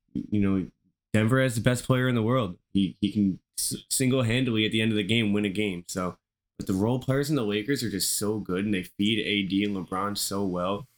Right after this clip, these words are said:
I love this Lakers team. They run, they might run into a brick wall, wall here, but I just love this Lakers team. I really,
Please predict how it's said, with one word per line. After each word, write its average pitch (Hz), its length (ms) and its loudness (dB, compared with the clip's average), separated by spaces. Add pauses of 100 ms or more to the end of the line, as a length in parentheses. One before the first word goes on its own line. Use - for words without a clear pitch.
(220)
I 113 60 2
love 104 320 2
this 95 160 0
Lakers 98 340 0
team. 92 120 2
They 95 60 2
run, 117 240 2
they 120 100 0
might 120 160 4
run 113 100 4
into 104 160 2
a 101 80 0
brick 98 240 0
wall, 98 280 2
wall 101 220 2
here, 87 180 -2
but 87 280 -6 (500)
I 104 80 2
just 98 160 4
love 92 380 2
this 85 120 -4
Lakers 87 380 -2
team. 87 160 0
I 87 40 2
really, 92 300 0